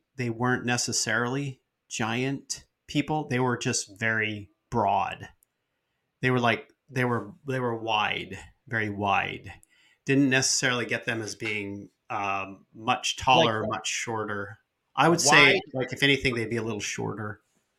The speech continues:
Speaker 2: Okay, so, but wide like the Maori are wide, or wide, like, in a way that we haven't really
Speaker 1: Wide,
Speaker 2: seen?
Speaker 1: like, in a way that we haven't really seen,
Speaker 2: Really?
Speaker 1: right?
Speaker 2: Hmm.
Speaker 1: Um, and, and incredibly strong and very private and,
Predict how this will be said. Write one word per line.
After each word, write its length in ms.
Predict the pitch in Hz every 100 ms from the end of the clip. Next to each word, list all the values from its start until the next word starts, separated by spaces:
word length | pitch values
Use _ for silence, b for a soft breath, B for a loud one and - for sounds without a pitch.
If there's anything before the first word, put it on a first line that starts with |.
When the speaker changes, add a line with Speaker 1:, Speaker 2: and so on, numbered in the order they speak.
| _
Speaker 2:
Okay, 240 | 143 143 120
so, 260 | - 120
but 240 | 107 117 113
wide 600 | 110 113 127 139 151 131
like 500 | 123 120 113 - - _ _ _ _
the 160 | 120 120
Maori 560 | 113 110 117 139 165
are 120 | 175
wide, 460 | 175 196 202 208 208 -
or 180 | 127 110
wide, 420 | 110 131 135 117
like, 340 | 117 117 -
in 140 | 139 120
a 80 |
way 260 | 110 113 117
that 160 | 107 101
we 120 | 107
haven't 360 | 113 107 101
really 480 | 104 107 104 98 92 -
Speaker 1:
Wide, 280 | 143 156 170
Speaker 2:
seen? 80 | 160
Speaker 1:
like, 280 | 160 151 147
in 120 | 135
a 80 | 127
way 180 | 127
that 160 | 120 120
we 80 | 117
haven't 300 | 110 110 104
really 440 | 110 101 101 101 -
seen, 520 | - - 127 98 101
Speaker 2:
Really? 240 | 104 92 87
Speaker 1:
right? 280 | 113 107 104 - b b b b
Speaker 2:
Hmm. 60 | 127
Speaker 1:
Um, 360 | 123 113 107 95 -
and, 380 | 135 123 113 104
and 160 | 135 127
incredibly 460 | - 151 143 139
strong 580 | 131 - 123 113 113 117 117
and 460 | 117 110 104 -
very 220 | 123 127
private 640 | 127 - 107 104 107 104 - -
and, 400 | 110 107 101